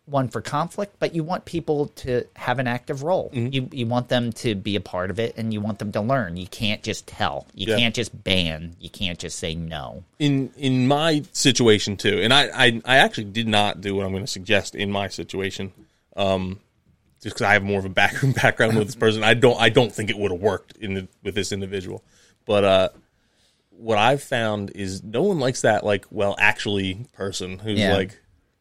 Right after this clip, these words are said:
Speaker 2: and then they have to go on this long tangent or tirade
Speaker 1: Yeah.
Speaker 2: about how, what the person was saying is wrong and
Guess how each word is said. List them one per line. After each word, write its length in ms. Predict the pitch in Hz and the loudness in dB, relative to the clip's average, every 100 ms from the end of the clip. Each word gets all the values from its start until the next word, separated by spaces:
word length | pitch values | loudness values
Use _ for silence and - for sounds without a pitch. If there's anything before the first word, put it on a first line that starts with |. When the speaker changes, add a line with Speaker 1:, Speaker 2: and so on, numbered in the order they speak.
| _ _ - | _ _ -2
Speaker 2:
and 140 | 208 | 4
then 200 | 208 202 | 4 4
they 200 | 104 101 | 4 4
have 200 | 98 107 | 4 2
to 60 | 113 | 0
go 240 | 101 107 | 2 6
on 140 | 104 104 | 6 4
this 260 | 98 - - 107 92 | 0 -4 -12 -20 -10
long 320 | 107 104 101 | -2 0 0
tangent 580 | - 107 104 104 107 - | 0 0 0 -6 -8 -8
or 100 | 95 | -8
tirade 420 | - 107 104 101 | -2 0 2 2
Speaker 1:
Yeah. 60 | 98 | 2
Speaker 2:
about 240 | 101 98 | 2 4
how, 260 | 107 101 95 - - _ | 4 2 0 -10 -20 _
what 140 | 110 | -2
the 180 | 113 101 95 - | 0 -2 -4 -2
person 600 | 110 - 98 98 92 - | -2 0 -6 -6 -10 -10
was 120 | 98 | -4
saying 280 | - 104 95 | 0 0 0
is 100 | 92 | -4
wrong 400 | 98 98 98 95 | 0 2 2 0
and 260 | 95 92 | -4 -8